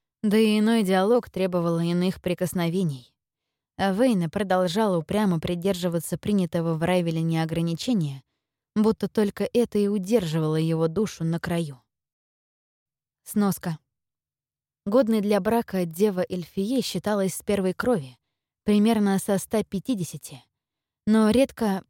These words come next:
какую даже сговоренную с рождения отдавали замуж раньше двухсот, двухсот пятидесяти. Обычно ждали второго, а то и третьего совершеннолетия.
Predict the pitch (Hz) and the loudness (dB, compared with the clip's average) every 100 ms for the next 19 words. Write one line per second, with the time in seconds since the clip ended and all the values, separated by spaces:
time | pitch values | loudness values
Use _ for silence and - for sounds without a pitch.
0 | _ 214 - 233 220 185 214 202 185 185 | _ -6 -2 0 2 2 2 0 -2 -2
1 | 208 208 175 165 165 160 - 175 160 202 | 0 0 0 0 -2 -4 -6 -6 -4 0
2 | 269 165 139 127 _ _ _ _ _ 196 | 0 0 -4 -14 _ _ _ _ _ -2
3 | 185 208 208 196 185 240 214 165 - 185 | 2 2 4 2 2 2 2 -2 -4 -2
4 | 190 196 180 185 - 135 - _ _ _ | 0 -2 -2 -4 -6 -16 -18 _ _ _
5 | - 180 185 - 196 - 202 151 143 - | -6 -2 -2 -2 -4 -4 -10 -10 -12 -14
6 | - - _ _ _ _ _ _ - 208 | -16 -20 _ _ _ _ _ _ -2 0
7 | 311 - 202 220 220 - 214 160 135 131 | 0 0 0 2 0 -2 -2 -2 -8 -8
8 | 180 196 202 175 - 196 - 247 226 - | -6 2 2 2 -2 -4 -2 -2 -2 -2
9 | 180 170 196 185 185 139 - 131 | -2 -2 0 0 -2 -6 -12 -20